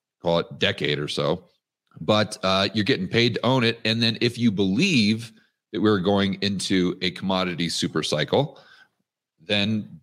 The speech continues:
this could be something that you might want to put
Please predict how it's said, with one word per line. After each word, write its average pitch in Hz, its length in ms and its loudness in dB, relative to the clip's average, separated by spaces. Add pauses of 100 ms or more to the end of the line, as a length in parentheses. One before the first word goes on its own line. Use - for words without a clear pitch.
this 107 300 2
could 117 480 2
be 95 220 2
something 87 580 -2 (380)
that - 140 -2
you 101 100 2
might 95 320 0
want 82 300 -2
to 90 100 -6
put 85 260 0